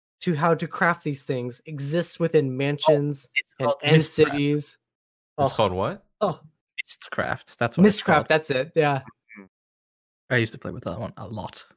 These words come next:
Speaker 2: It's good. It's a good one.
Speaker 1: Uh, y-, you could, you could get lucky and generate worlds where it's like, "This entire plane is made out of diamond blocks."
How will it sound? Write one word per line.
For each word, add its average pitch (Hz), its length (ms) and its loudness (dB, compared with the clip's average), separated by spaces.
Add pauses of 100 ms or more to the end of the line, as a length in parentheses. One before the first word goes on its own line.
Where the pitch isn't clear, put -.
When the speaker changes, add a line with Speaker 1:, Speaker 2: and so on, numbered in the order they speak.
(300)
Speaker 2:
It's 107 180 -4
good. - 260 -6
It's 113 160 -4
a - 20 -18
good 110 160 -6
one. 110 140 0
Speaker 1:
Uh, - 20 -2 (580)
y-, 185 220 -4
you 208 120 4
could, 202 320 0 (240)
you 220 100 0
could 226 140 -2
get 226 180 6
lucky 151 300 0
and 143 80 0
generate 139 440 0
worlds 127 420 -4
where 143 100 0
it's 131 100 -4
like, 135 180 -2
"This 226 160 2
entire 190 600 4 (580)
plane 202 760 -2 (120)
is 151 140 -6
made 175 200 0
out 160 120 2
of 147 60 -2
diamond 151 340 2
blocks." 131 560 -2